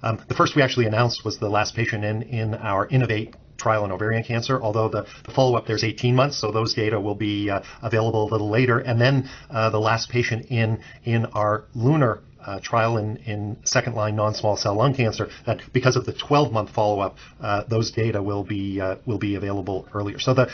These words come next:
the follow-up period is the time from the last patient in, uh, to the end of the trial. Um, and as we approach, uh, the, the end of the trial, we begin to do, uh, data cleaning. Um, so it, this is not, th-, these large, complex, uh, oncology trials, it's not as if the,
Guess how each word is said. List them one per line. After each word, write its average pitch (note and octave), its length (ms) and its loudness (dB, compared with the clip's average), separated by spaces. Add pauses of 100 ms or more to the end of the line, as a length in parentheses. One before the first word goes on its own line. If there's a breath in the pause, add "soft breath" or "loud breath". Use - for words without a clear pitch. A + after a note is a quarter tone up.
(200 loud breath)
the D#3+ 60 4
follow-up F#3 360 4
period F3 300 2
is C3+ 100 2
the B2+ 80 0
time B2+ 300 2
from B2+ 160 0
the A2 60 2
last A2+ 280 2
patient A2+ 360 -2
in, B2 260 2 (280 loud breath)
uh, G#2+ 300 2 (120)
to B2 160 2
the A#2+ 280 0 (100)
end B2+ 280 4
of A#2+ 80 -2
the B2+ 80 -6
trial. C3+ 420 2 (280 loud breath)
Um, A2+ 300 0 (260 loud breath)
and B2 260 4
as C3 240 2
we B2 100 4
approach, E3 540 0
uh, B2+ 340 2
the, B2 300 0
the A#2+ 100 2
end B2 120 4
of A#2+ 60 2
the A#2 60 -6
trial, A2+ 460 2 (180 loud breath)
we A#2+ 80 0
begin B2 360 2
to A2 100 -4
do, A#2 340 2 (160 loud breath)
uh, G2 240 -4
data B2 300 4
cleaning. D3 600 4 (200 loud breath)
Um, A#2 420 0
so A#2+ 280 0
it, C#3+ 160 -6 (340)
this D3 160 2
is C3+ 120 0
not, D3 320 4
th-, D#3+ 120 -2
these B2 200 0
large, C3+ 400 2
complex, B2+ 760 0
uh, A2+ 280 0
oncology A#2 500 0
trials, G#2+ 260 2
it's G#2 100 -4
not B2 140 2
as A#2+ 140 2
if A2+ 100 -4
the, A2 160 0